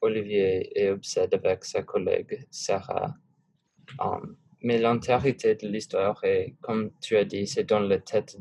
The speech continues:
de le-, de l'homme. Euh, et Gavalda, l'auteur, qui est une femme, euh,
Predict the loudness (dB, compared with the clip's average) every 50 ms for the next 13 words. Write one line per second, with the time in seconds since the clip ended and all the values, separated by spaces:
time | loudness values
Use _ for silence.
0 | -6 -4 -4 -2 -2 -4 -4 -6 -8 _ _ -6 -4 -4 -2 -2 -4 -6 -6 -12
1 | -16 _ _ _ _ _ _ _ _ _ _ _ _ _ _ _ _ _ _ -10
2 | -6 -4 -4 -4 -6 -8 -14 -20 _ _ _ -2 0 0 0 0 0 2 4 4
3 | 2 2 2 2 2 2 0 -2 -8 -16 _ _ _ _ _ _ _ -6 -4 2
4 | 4 4 4 4 2 2 2 4 4 2 0 -2 _ _ _ -20 -14 -6 -2 0
5 | 0 0 0 0 -2 -4 -6 -4 -2 -2 -2 -2 -4 -8 -12 -14 -18 _ _ _
6 | _ _ _ _ _ _ _ _ -8 -4 -2 -2 -2 -2 -6 -8